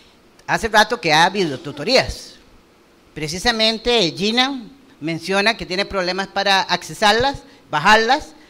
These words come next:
porque no tiene el, el, el, la tecnología adecuada o el acceso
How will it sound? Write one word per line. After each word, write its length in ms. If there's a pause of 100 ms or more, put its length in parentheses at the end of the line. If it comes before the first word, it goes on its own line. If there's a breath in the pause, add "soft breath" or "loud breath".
(200 soft breath)
porque 800
no 300
tiene 300
el, 220 (540 soft breath)
el, 140
el, 560 (840)
la 140
tecnología 580
adecuada 580 (220 loud breath)
o 100
el 120
acceso 420